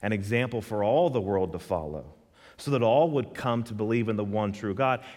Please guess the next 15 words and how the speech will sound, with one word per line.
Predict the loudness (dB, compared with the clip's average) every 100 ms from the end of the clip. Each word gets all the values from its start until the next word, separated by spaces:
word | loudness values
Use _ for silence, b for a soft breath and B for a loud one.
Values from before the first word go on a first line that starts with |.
| B
And | -4
he | 0 -2
was | 0 -4
prepared, | -4 -6 -2 0 0 0
God | -2 -2 -2 -2
was | -6
prepared | -6 -8 0 0 0 -2
to | -4
work | 0 0 0 0
out | -2 -2
his | -4 -6
plan | -4 0 0 -2 B B -2
in | -2
spite | -2 -8 0 2 2 0 -2
of | -2 -2 -6